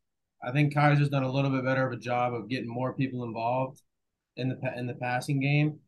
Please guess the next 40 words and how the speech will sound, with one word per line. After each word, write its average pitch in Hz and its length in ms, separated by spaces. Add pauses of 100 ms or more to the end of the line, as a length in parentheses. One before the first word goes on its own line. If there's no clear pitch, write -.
(120)
I 117 60
think 127 160
you 127 80
see 135 160
more 127 240
guys 123 300
on 117 180
Kaiser 117 340
catching 120 400
passes 120 460
throughout 120 240
a 120 40
game. 123 380 (380)
You - 60
see 139 120
the 127 100
box 123 300
score, 127 220
a 120 240
box 135 280
score 143 160
a 131 60
little 131 160
bigger 131 320
with, 123 180 (160)
with 117 200
receivers, 120 640
uh, 110 160
making 117 440
plays. 123 440 (440)
Um, 101 480 (400)
Saint 151 260
Thomas 139 340
kinda 135 260
leans 135 280
on 135 180
Nopierre 139 540
a 139 100
little 143 180
bit. 156 340